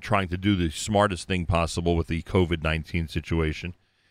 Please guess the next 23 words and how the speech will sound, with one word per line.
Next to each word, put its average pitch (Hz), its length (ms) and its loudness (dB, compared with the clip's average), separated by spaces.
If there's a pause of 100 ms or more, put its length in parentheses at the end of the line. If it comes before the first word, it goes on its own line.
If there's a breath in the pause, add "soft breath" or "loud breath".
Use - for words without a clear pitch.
(120)
In 90 120 0
Israel, 131 420 4
in 95 60 2
a 90 60 4
lot 101 160 6
of 123 60 -6
cases, 90 520 -2
it's, - 260 -6
uh, 87 260 6
even 110 280 2
more 113 240 2
difficult 87 400 0
to 92 80 -4
navigate 87 480 0
all 87 160 4
this, 90 280 0
and 98 60 -2
there's 85 100 -2
a 90 40 2
lot 104 180 4
of 101 160 -2
uncertainty, 123 800 2
literally, 87 560 0